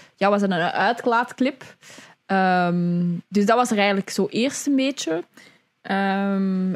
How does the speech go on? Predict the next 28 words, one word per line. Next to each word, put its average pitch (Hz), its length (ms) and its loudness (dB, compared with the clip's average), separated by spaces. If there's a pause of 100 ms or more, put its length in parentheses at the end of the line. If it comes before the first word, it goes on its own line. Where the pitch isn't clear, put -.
en 180 200 -2
dan 170 300 -2
beginnen 180 300 0
streamen. 262 680 -2
En 208 160 0
eigenlijk 294 600 2 (840)
dan 220 360 2
ineens 220 340 2
doorgekregen 233 580 0
van, 202 180 -2
ah 254 100 -4
ja, 277 120 0
dat 233 100 -2
kan 220 140 -2
wel 226 180 2
zo 214 120 -2
samen 226 480 0
iets - 180 -8
zijn. 127 240 -4
Dat 190 100 -6
kan 214 140 -2
elkaar 202 320 -2
wel 185 180 -2
aanvullen. 180 680 -2 (540)
Ehm, 170 400 -4 (1300)
en 185 160 -2
dat, 175 200 0
ja, 170 260 0